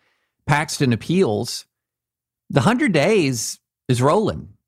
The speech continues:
I mean, that hundred days is moving. So, uh, you know, if the injunction is denied, I think in essence, Biden's gonna win.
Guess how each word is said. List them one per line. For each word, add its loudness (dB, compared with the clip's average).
I 0
mean, 4
that 2
hundred 0
days 0
is -2
moving. 0
So, 2
uh, 0
you 0
know, 0
if -6
the 0
injunction 2
is -2
denied, 0
I 4
think 2
in 0
essence, 0
Biden's 0
gonna 2
win. 2